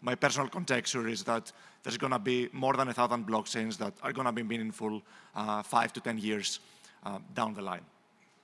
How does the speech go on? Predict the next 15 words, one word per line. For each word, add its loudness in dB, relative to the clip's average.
And -8
in -4
a -2
world 2
with -4
so 2
many 2
blockchains, 2
there's -2
a 0
lot 4
of -4
problems 2
that 0
arise, 6